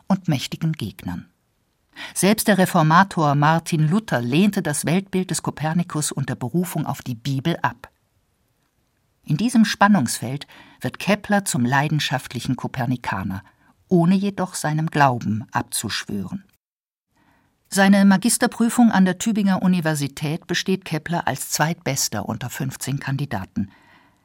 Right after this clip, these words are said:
Aber das Thesenpapier zu seiner Abschlussarbeit wird wegen verfänglichen kopernikanischen Ansichten von der Philosophischen Fakultät abgelehnt. Noch vor Ende seines Studiums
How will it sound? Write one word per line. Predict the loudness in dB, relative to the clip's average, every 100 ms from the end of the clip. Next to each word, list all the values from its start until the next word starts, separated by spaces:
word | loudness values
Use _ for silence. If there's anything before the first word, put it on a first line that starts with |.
| _ _ _
Aber | 0 2 2
das | 0 -2
Thesenpapier | 2 2 4 2 2 -2 -2 -2
zu | -2
seiner | -4 0 2 2
Abschlussarbeit | 0 -4 -2 0 0 2 0 -2 -14 -20 -20 _
wird | -2 2
wegen | 2 4 2
verfänglichen | 2 -2 2 6 8 6 4 2
kopernikanischen | 2 -2 0 0 0 0 2 4 2 2 0 2
Ansichten | 2 4 2 -2 0 0 0 -8
von | -4 -2
der | -2
Philosophischen | -2 0 0 0 -2 -2 -2
Fakultät | -2 -4 -6 -6 -6 -6
abgelehnt. | -8 -8 -8 -8 -10 -14 _ _ _ _ _ _ _ _ _
Noch | 0 0
vor | 4 6 6
Ende | 8 8 8
seines | 4 2 0
Studiums | 0 0 2 2 0